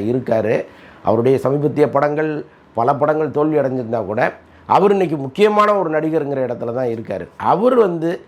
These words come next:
இப்படி எல்லாத்தையும் ஆஃப் பண்ணிட்டு நான் எங்க இருக்கேன்னே தெரியாம போறதுங்கிறது ரொம்ப, ரொம்ப ஒரு தவறான விஷயம். So, இதைத்தான் வந்து நம்ம திரும்ப திரும்ப சொல்றோம். உங்களுக்கு உள்ள இருக்கிற பிரச்சனையை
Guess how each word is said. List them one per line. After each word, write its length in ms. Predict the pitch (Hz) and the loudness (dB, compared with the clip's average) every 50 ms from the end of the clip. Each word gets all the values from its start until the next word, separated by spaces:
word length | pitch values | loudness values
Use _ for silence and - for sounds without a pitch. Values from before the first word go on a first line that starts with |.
| _ _ _ - _ _ - | _ _ _ -20 _ _ -2
இப்படி 360 | - 196 170 226 208 208 190 | 0 0 2 4 4 4 4
எல்லாத்தையும் 420 | 175 170 185 190 190 156 202 208 202 | 4 4 4 4 2 2 0 0 2
ஆஃப் 300 | 180 170 175 175 147 - | 4 4 4 2 0 -2
பண்ணிட்டு 420 | 170 160 156 151 143 127 165 160 | -4 -2 -2 -4 -4 -2 -2 -2
நான் 180 | 151 147 147 143 | 0 0 -2 0
எங்க 280 | 139 143 156 160 165 | -2 -4 -2 0 0
இருக்கேன்னே 380 | 156 156 143 147 147 151 156 156 | 0 0 -2 -2 -2 -2 -4 -2
தெரியாம 540 | - - 151 175 180 180 175 175 185 170 117 | -2 -2 0 2 4 4 4 2 0 -4 -2
போறதுங்கிறது 880 | 131 156 151 147 135 131 135 123 120 117 110 110 107 117 156 202 247 - - - - - - - - | -2 -2 -2 0 -2 -4 -4 -4 -4 -4 -4 -4 -4 -4 -2 -2 -4 -6 -8 -16 -20 -20 -20 -8 0
ரொம்ப, 340 | - 139 170 202 233 262 277 | 2 4 4 4 4 4 4
ரொம்ப 280 | 233 208 190 180 196 208 | 2 2 0 0 0 0
ஒரு 160 | 175 151 131 | 0 -2 -2
தவறான 480 | - 139 139 143 151 151 143 131 147 | -2 -2 0 0 0 0 0 -2 -2
விஷயம். 720 | 147 143 120 107 98 101 101 - - 117 110 127 - - - - _ _ - - - _ _ | -2 -2 -4 -6 -8 -10 -12 -8 -6 -4 -4 -4 -4 -6 -8 -14 _ _ -20 -20 -20 _ _
So, 200 | - - 226 226 | 0 2 4 4
இதைத்தான் 500 | 208 196 208 247 254 226 - 240 240 233 | 4 4 4 4 2 2 2 2 2 2
வந்து 220 | 214 185 180 196 | 2 0 -2 -2
நம்ம 220 | 196 175 165 156 135 | -2 0 0 -2 -2
திரும்ப 280 | - 160 156 156 156 | -2 -4 -2 -2 -2
திரும்ப 260 | 135 139 147 151 147 135 - | -2 -2 -4 -2 -4 -4 -4
சொல்றோம். 300 | 135 131 120 143 - - | -6 -4 -2 -2 0 0
உங்களுக்கு 760 | 165 156 156 165 185 180 151 147 170 170 165 160 151 151 - - | 0 0 2 2 2 2 2 0 -2 0 2 2 0 0 -4 -4
உள்ள 240 | 143 170 190 196 190 | -2 0 2 2 2
இருக்கிற 300 | 156 143 120 147 151 135 | 2 0 -4 -4 -4 -4
பிரச்சனையை 680 | - 127 123 - - 143 127 117 120 123 160 - - | -4 -8 -10 -8 -6 -6 -4 -4 -4 -4 -6 -8 -10